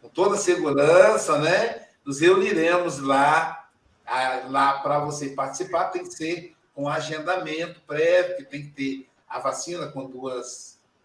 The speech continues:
duas doses já tomadas. E lá tem álcool gel, distanciamento social. Mas foi uma delícia semana passada, até porque foi a inauguração da nossa sede própria.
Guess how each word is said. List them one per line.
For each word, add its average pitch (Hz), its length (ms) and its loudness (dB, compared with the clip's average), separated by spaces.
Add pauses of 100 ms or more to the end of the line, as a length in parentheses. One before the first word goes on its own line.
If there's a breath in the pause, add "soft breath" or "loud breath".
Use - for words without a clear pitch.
(180)
duas - 200 -8
doses 127 360 -6
já 123 140 -8
tomadas. 165 880 -4 (340)
E 185 640 -10 (160)
lá 160 520 6
tem 135 180 -4
álcool 131 320 -4
gel, 147 640 2
distanciamento 135 1000 -8
social. 147 960 -4 (300 soft breath)
Mas - 580 -2
foi 185 120 2
uma 233 100 4
delícia 208 460 4
semana 147 340 0
passada, 143 720 -2 (140 loud breath)
até 247 220 6
porque - 180 -2
foi 247 240 2
a 233 160 8
inauguração 240 1400 4 (300)
da 202 180 4
nossa 208 320 2
sede 196 380 -4
própria. 170 680 -2